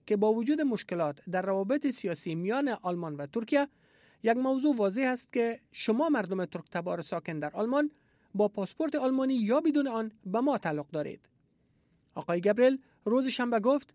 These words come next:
آلمان همکاری‌های خود را به ویژه در عرصهٔ اقتصادی برای ترکیه که همپیمان ناتوی آن است بازنگری کرده و در اتحادیهٔ اروپا کار خواهد کرد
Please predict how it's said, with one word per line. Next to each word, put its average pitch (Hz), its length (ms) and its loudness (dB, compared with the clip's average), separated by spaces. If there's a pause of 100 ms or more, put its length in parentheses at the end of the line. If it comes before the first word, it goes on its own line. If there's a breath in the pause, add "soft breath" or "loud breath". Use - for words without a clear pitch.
(120)
آلمان 247 380 2
همکاری‌های 226 580 0
خود 254 260 -4
را 254 80 2
به 254 180 0
ویژه 202 260 -2
در 175 180 -4
عرصهٔ 196 440 -4
اقتصادی 185 720 -2 (340 soft breath)
برای 262 240 4
ترکیه 262 380 -4
که 247 120 -2
همپیمان 214 500 -2
ناتوی 220 440 -2
آن 170 160 -6
است 190 300 -8
بازنگری 170 600 -4
کرده 208 380 0 (340 soft breath)
و 202 60 4
در 226 220 2
اتحادیهٔ 247 400 0
اروپا 247 320 -2
کار 320 240 0
خواهد 240 280 -2
کرد 233 320 -2